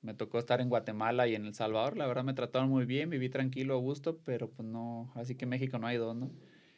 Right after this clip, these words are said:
Este, y, y aquí yo creo que el equipo es una muy buena institución. Pues parte de la directiva ya la conozco. Son, eran, pues, la, eran, pues, directivos de Atlas cuando,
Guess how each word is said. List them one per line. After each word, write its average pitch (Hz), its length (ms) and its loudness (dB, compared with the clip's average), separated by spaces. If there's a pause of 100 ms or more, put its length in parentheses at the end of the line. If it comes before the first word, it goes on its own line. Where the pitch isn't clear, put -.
(400)
Este, 123 460 -2
y, 113 500 2
y 131 80 0
aquí 135 300 2
yo 160 100 4
creo 160 160 -8
que 165 100 2
el 151 100 4
equipo 135 340 2
es - 420 -4
una 139 160 -2
muy 139 160 0
buena 139 180 2
institución. 139 720 -2 (800)
Pues 127 220 -4
parte 127 280 4
de 135 40 6
la 135 80 10
directiva 131 380 8
ya 131 100 12
la 131 140 6
conozco. 139 520 0 (440)
Son, 117 400 -6
eran, 113 320 -2
pues, - 220 -12
la, 107 320 -6
eran, 110 280 -6
pues, - 140 -16
directivos 110 580 2
de 110 80 4
Atlas 127 320 2
cuando, 107 400 -10